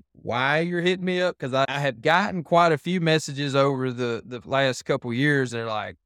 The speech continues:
you know, "S-, sent you a friend request. Why didn't you accept it?" I'm like, "Well, I don't know who you are. Like,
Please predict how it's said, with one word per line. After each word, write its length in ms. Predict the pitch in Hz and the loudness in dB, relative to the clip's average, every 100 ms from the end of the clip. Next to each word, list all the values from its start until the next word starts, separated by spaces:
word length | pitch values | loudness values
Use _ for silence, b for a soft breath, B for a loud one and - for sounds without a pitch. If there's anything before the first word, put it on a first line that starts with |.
| _ | _
you 120 | 104 | -20
know, 160 | 95 101 | -18 -18
"S-, 200 | - - _ | -18 -20 _
sent 240 | - 208 214 | -8 -6 0
you 100 | 202 | 0
a 40 | |
friend 240 | - 196 208 | 0 0 -2
request. 360 | 139 139 127 | -4 -4 -2
Why 140 | - 147 | -2 -2
didn't 180 | 156 151 | -4 -8
you 80 | 135 | -10
accept 360 | - 151 160 | -4 -4 -2
it?" 60 | 110 | -8
I'm 80 | 104 | -12
like, 160 | 98 | -14
"Well, 100 | 131 | -16
I 80 | 196 | -12
don't 160 | 233 226 | -10 -4
know 120 | 220 | -2
who 140 | 185 226 | -2 -2
you 240 | 220 180 | -2 2
are. 320 | 180 240 131 | 6 6 4
Like, 280 | 107 107 110 | -2 -8 -10